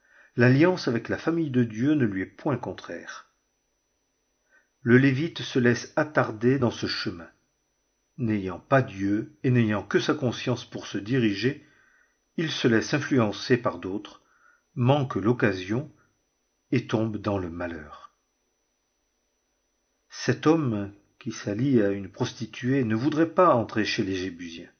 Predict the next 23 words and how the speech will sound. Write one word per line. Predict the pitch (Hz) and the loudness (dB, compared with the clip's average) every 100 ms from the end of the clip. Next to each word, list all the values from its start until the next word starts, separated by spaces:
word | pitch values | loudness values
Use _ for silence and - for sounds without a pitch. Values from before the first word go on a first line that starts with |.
| _ _ _ _ _ _ _ _ _ _ _ _ _ _ _ - | _ _ _ _ _ _ _ _ _ _ _ _ _ _ _ -4
Il | 143 135 | 0 2
en | 120 | 2
est | 107 | 0
parfois | - 113 - 127 | -2 -2 2 4
ainsi | 120 123 135 | 4 2 -6
du | 98 | -8
chrétien. | - 92 - - 87 _ _ _ _ _ _ _ _ _ _ - | -10 -12 -12 -16 -20 _ _ _ _ _ _ _ _ _ _ -4
Il | 147 117 | 0 0
craint | - - 170 185 | -2 -2 0 2
de | 120 | 0
s'associer | - 131 131 - - 113 - | 0 -2 -2 -4 0 0 0
extérieurement | 139 - 160 127 120 107 107 101 | -4 -2 0 2 2 0 -2 -2
au | |
monde, | 98 120 143 135 135 - - - - _ | -4 -4 -2 -4 -6 -12 -20 -20 -20 _
tandis | 147 139 160 | 0 0 0
que | 165 | 0
chez | - - | 0 2
lui | 127 165 | 0 2
les | 151 | 4
sources | - 147 - - - | 4 2 -2 -10 -4
intérieures | 151 147 131 113 113 120 123 123 | -4 -2 -2 0 2 4 2 -2
sont | - 113 - - | -8 -8 -8 -10
impures. | 98 - 92 87 - - | -10 -10 -10 -10 -14 -20